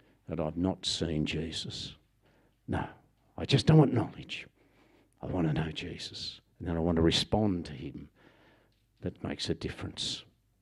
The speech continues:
Let me pray. Father, our prayer is that you'll open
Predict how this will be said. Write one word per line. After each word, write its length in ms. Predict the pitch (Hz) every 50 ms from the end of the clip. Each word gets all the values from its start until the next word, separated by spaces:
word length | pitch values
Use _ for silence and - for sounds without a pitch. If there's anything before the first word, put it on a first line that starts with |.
| _ _ _ _ _ _ _ - _ _ _ _ -
Let 140 | 85 80 -
me 120 | 76 76
pray. 400 | - - - - - - - - - - _ _ _ _ _ _ _ _ _ _ _ _ _ _ _ _ _ _ _ _ _ _ - - - - - - - - - - - - - - _ _ _ -
Father, 480 | - - 95 95 92 87 85 90 82 - - - - - - - _ _ _ - - - - - - - - _ _ _ - -
our 140 | 107 98 90
prayer 440 | - - 117 104 101 104 98 85 -
is 500 | - 67 - - - - - - - - - - - - - - - _ _ _ _ _ _ - _ _ _ - - - _ _ -
that 180 | 98 90 87
you'll 180 | 92 95 87 90
open 580 | 82 92 98 92 - - 95 87 82 82 76 -